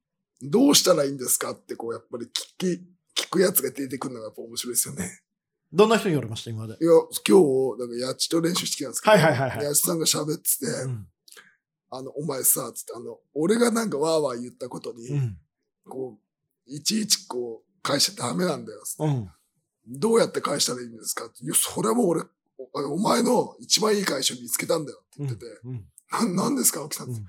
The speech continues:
Speaker 1: 「聞き取れなかった」って一言で。
Speaker 2: <laughs> ヤーマンじゃん。
Speaker 1: そう、
Speaker 2: ヤーマン節じゃん。
Speaker 1: だから、そう、だからもうそれに勝るもんないから、
Speaker 2: うん。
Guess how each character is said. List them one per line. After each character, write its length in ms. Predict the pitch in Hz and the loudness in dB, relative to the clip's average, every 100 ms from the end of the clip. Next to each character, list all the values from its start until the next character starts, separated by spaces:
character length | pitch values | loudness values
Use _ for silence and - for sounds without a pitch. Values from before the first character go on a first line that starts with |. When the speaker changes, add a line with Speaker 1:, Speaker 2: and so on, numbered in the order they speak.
| - _ _ - | -16 _ _ -6
Speaker 1:
「聞 160 | - | -4
き 100 | - | -2
取 140 | - 120 | 0 0
れ 60 | |
な 120 | - - | 0 -2
か 80 | |
っ 100 | - - | -6 -10
た」 100 | - | -12
っ 40 | |
て 160 | - - | -14 -18
一 140 | - | -2
言 100 | - - | 4 6
で。 60 | |
Speaker 2:
<laughs> 1300 | 392 269 277 - - 254 226 - - 311 - - 262 | 8 8 10 8 8 8 6 4 0 -8 -6 -2 6
ヤ 240 | 302 392 | 10 12
ー 20 | 359 | 12
マ 180 | 254 | 8
ン 20 | 185 | 6
じ 80 | |
ゃ 160 | 185 - | -2 2
ん。 40 | |
Speaker 1:
そ 120 | 165 269 | 8 10
う、 20 | |
Speaker 2:
ヤ 40 | |
ー 20 | |
マ 120 | 285 302 | 10 10
ン 60 | |
節 100 | 254 | 10
じ 80 | 196 | 8
ゃ 40 | |
ん。 20 | 196 | 6
Speaker 1:
だ 40 | |
か 40 | 190 | 4
ら、 40 | |
そ 200 | 185 165 | 4 6
う、 20 | |
だ 100 | 165 | 6
か 80 | 160 | 4
ら 120 | 143 | 0
も 100 | 165 | -2
う 20 | 165 | -2
そ 260 | - - | 0 0
れ 120 | 277 | 2
に 100 | 302 | 2
勝 280 | 320 285 269 | 4 4 4
る 60 | 214 | 2
も 120 | 127 | -2
ん 40 | |
な 140 | 127 143 | -6 -6
い 40 | |
か 100 | 110 | -6
ら、 100 | 120 | -8
Speaker 2:
う 100 | 160 | -6
ん。 140 | 139 | -8